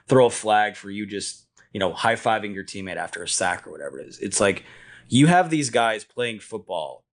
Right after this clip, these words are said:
getting into the car crashes equivalent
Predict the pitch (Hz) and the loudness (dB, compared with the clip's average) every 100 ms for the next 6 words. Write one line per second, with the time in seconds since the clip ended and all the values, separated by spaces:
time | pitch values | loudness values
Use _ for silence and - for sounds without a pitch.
0 | _ 117 123 131 123 110 117 107 98 - | _ 0 2 0 -4 -8 -10 -12 -12 -8
1 | - 156 - 143 135 135 110 104 - 131 | 0 0 0 -4 -4 -4 -14 -18 -12 -8
2 | 117 107 95 92 | -6 -6 -10 -12